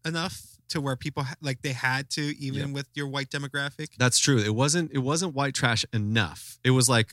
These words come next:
Speaker 2: rich people who had kids and they didn't like their kids in particular, so they just gave them a bunch of money and didn't learn,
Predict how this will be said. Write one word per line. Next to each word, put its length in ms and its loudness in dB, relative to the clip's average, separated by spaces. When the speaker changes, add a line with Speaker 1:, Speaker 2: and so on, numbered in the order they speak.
Speaker 2:
rich 260 4
people 460 2
who 500 0
had 280 0
kids 600 2
and 240 0
they 80 2
didn't 300 0
like 300 0
their 140 -2
kids 320 -4
in 180 -4
particular, 600 -4
so 160 -4
they 100 -2
just 160 -2
gave 220 -2
them 180 -4
a 60 -4
bunch 280 -6
of 60 -4
money 240 -4
and 320 -6
didn't 240 -6
learn, 140 -4